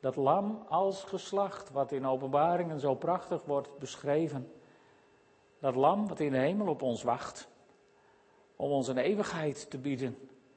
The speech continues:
in Gods tegenwoordigheid. Al die dingen gebeuren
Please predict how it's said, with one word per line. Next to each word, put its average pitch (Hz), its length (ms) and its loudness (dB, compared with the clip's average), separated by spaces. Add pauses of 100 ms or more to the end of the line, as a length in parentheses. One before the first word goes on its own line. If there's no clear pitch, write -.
(600)
in 131 160 -12
Gods - 600 -10
tegenwoordigheid. 139 1120 -2 (1900)
Al 214 240 2
die 196 120 -2
dingen 139 460 2 (880)
gebeuren 147 720 0